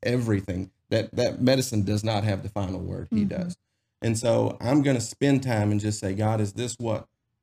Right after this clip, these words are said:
Speaker 1: what you would have for me?" And if you've gotten to those three questions and you've answered affirmatively through the Bible, then I
Speaker 2: Mm-hmm.
Speaker 1: would say this.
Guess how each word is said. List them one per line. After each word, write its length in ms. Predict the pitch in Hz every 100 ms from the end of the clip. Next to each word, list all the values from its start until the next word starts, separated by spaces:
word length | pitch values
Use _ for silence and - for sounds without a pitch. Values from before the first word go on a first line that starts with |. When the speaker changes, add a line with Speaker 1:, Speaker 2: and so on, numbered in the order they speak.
| _ _ _ _ _ _ -
Speaker 1:
what 120 | 110
you 100 | 110
would 100 | 110
have 220 | 110 101
for 120 | - 113
me?" 180 | 95 - _ _ -
And 100 | 120
if 140 | 113
you've 140 | 120
gotten 240 | 127 160 139
to 80 | 139
those 180 | 139 139
three 200 | 135 143
questions 520 | 139 113 113 110 104
and 140 | 104 107
you've 140 | 107
answered 480 | 123 127 - 113 110 _ _ _ _ _ _ _ _ -
affirmatively 720 | 107 131 139 139 131 135 131
through 220 | 127 123
the 60 | 127
Bible, 360 | 117 95 98 101
then 180 | 104
I 40 | 104
Speaker 2:
Mm-hmm. 80 | 104
Speaker 1:
would 100 | 101
say 200 | 117 104
this. 260 | 101 -